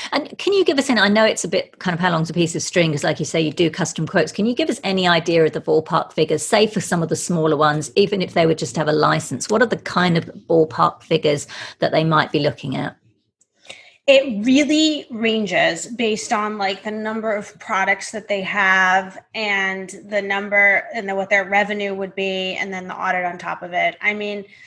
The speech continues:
Speaker 2: if they have just, like, one product and, like, no revenue, I mean, maybe they could get away with two hundred and fifty dollars plus an audit.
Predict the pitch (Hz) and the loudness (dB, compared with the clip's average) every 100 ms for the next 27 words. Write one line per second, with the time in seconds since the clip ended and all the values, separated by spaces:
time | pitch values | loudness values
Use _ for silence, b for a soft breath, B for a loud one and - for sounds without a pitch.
0 | B _ _ 254 254 247 254 262 269 - | B _ _ -6 0 4 6 6 6 2
1 | 254 - 226 208 185 208 220 226 214 - | 0 0 0 0 -4 -6 -4 -4 -6 -2
2 | 202 196 233 254 254 - - B B - | 0 2 4 4 0 -12 -14 B B -2
3 | 214 196 190 196 196 - _ _ _ _ | 2 2 0 -4 -12 -20 _ _ _ _
4 | _ _ _ _ 208 202 208 214 208 180 | _ _ _ _ -2 0 2 0 2 0
5 | 180 247 247 254 262 247 196 190 190 190 | 0 0 0 0 0 -2 -4 -2 -2 0
6 | 202 202 208 202 208 202 202 214 196 190 | -2 0 -2 2 2 2 -2 -4 -2 -4
7 | 175 175 190 180 175 175 - 190 - - | -6 -8 -6 0 2 2 0 -2 -6 -6
8 | - - - - - | -6 -8 -6 -4 -4